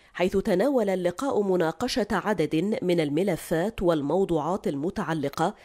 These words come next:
بأنشطة ومهام القوات المسلحة وجهودها في حماية الأمن القومي المصري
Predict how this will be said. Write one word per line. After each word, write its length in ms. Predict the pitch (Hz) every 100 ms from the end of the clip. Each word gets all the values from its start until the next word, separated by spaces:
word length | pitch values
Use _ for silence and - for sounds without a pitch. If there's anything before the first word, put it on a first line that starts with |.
| -
بأنشطة 760 | 185 - 170 - 254 202 - 190
ومهام 520 | 175 180 175 220 254
القوات 460 | 233 - 180 185 202
المسلحة 760 | 160 165 - 165 - - 107 - - - -
وجهودها 840 | 185 160 175 131 156 185 156 127 - -
في 220 | - 165
حماية 600 | 151 160 143 190 175 165 160
الأمن 320 | - 190 180
القومي 520 | 175 - 156 180 185
المصري 680 | 165 151 - 175 180 208